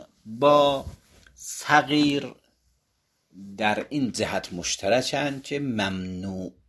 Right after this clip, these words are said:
من تصرفند، هم در معاملات مالی و هم غیر مالی، رفع القلمن.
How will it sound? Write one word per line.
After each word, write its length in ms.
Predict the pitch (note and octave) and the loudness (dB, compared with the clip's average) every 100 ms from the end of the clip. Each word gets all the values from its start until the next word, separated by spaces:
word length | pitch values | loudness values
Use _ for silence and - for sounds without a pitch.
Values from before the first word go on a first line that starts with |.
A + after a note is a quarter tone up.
| _ _ - | _ _ -10
من 180 | F#2+ F2+ _ | -6 -8 _
تصرفند، 1200 | - - - F#3 E2 B3 C#4 - C#3+ C#3 C3+ C#3 _ _ _ _ _ _ _ _ | -14 -8 -2 -2 -2 -2 -2 -2 -4 -4 -6 -12 _ _ _ _ _ _ _ _
هم 880 | - - - - - C3+ C#3 B2+ | -14 -10 -8 -6 0 0 2 0
در 300 | G#2 F#2+ F#2 | 2 4 2
معاملات 840 | F2 F#2 F2+ F2+ F#2 G2 B2+ C3 - | -2 -2 0 0 -2 2 2 2 -2
مالی 680 | G#2 F#2 E2+ E2+ F#2 C3 D#3 | -2 -2 -2 -2 0 0 2
و 120 | D3 | 0
هم 260 | C3 D#3+ D3 | 0 -2 0
غیر 360 | C3+ B2 E2+ | 4 4 2
مالی، 580 | D#2 - - - - - _ _ _ _ _ - - _ - | -6 -10 -14 -16 -20 -20 _ _ _ _ _ -20 -20 _ -12
رفع 360 | G2+ - G2+ | -10 -2 2
القلمن. 720 | E2 F2+ F#2 F#2 G#2+ D#2+ - | 2 0 -2 0 0 0 -6